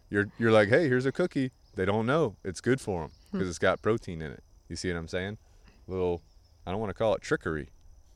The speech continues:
Speaker 1: but, you know, good tactic.
Speaker 2: There you go.
Speaker 1: See what I'm saying? So anyway, Jocko Fuel, you can go to jocko fuel dot com. Use promo code Singer one oh one for ten percent off.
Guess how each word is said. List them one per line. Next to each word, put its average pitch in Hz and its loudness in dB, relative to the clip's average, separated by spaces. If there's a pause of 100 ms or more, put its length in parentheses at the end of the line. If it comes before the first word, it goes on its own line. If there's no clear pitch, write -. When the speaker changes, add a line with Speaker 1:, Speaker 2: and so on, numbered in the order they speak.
(120)
Speaker 1:
but, 85 0 (160)
you 90 -10
know, 78 -8 (300)
good 110 0
tactic. - -2
Speaker 2:
There 220 -2
you 190 -4
go. 165 -4 (100)
Speaker 1:
See - -2
what 87 2
I'm 87 -4
saying? 107 0 (560)
So 113 4
anyway, 113 10
Jocko 110 12
Fuel, 110 8
you 104 6
can 101 -2
go 104 10
to 92 4
jocko 98 8
fuel 101 4
dot 92 8
com. 95 4 (840)
Use 101 2
promo 95 2
code 95 4
Singer 95 2
one 90 2
oh 87 4
one 87 2
for 85 -2
ten 87 -2
percent 82 -4
off. 80 0